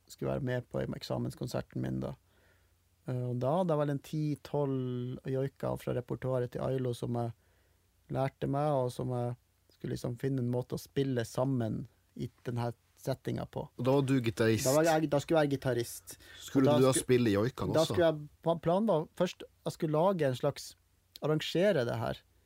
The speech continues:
Speaker 1: beholde joiken, og det som skulle skje på gitar og på bass skulle være på joiken sine premisser,
Speaker 2: Mm.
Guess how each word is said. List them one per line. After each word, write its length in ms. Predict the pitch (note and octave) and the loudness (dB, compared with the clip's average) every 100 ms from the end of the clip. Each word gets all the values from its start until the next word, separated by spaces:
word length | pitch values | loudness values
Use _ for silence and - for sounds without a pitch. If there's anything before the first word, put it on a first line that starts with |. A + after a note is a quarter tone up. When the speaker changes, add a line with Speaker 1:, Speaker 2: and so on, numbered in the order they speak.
| _ _ _ - | _ _ _ 0
Speaker 1:
beholde 480 | C3 D#3+ G3+ D#3+ | 2 4 4 4
joiken, 540 | A#2+ C#3 E3+ - - - - _ _ _ _ _ _ - | 4 2 0 -4 -6 -6 -12 _ _ _ _ _ _ -6
og 120 | C3+ | -2
det 140 | C#3+ | 0
som 100 | - | -2
skulle 220 | C3 C#3+ - | -4 -6 -4
skje 220 | - D3+ | 0 0
på 140 | C#3+ C3 | 0 -4
gitar 460 | B2+ D#3 F3 C#3 | -4 0 0 0
og 80 | B2 | -2
på 80 | C3 | -2
bass 380 | D3 E3+ - - - - _ - | -2 -2 -6 -20 -20 -20 _ -20
skulle 320 | - C#3 C3 C3 | -6 -2 0 2
være 300 | C#3 C#3+ B2+ | 2 2 0
på 140 | - B2+ B2 | -2 -4 -2
joiken 400 | C3+ C#3+ - A#2+ | -2 -2 -2 -6
sine 240 | G#2+ B2+ A#2+ | -2 -4 -4
premisser, 560 | - B2+ D3+ - A2+ - _ | -2 0 -2 -2 -6 -6 _
Speaker 2:
Mm. 320 | C3 B2+ C#2+ | 0 0 -2